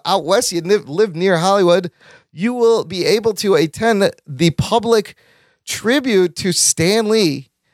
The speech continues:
at the Chinese Theater, hosted by Kevin Smith,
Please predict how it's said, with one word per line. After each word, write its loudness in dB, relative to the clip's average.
at 0
the 0
Chinese 0
Theater, 2
hosted -2
by 2
Kevin 0
Smith, 0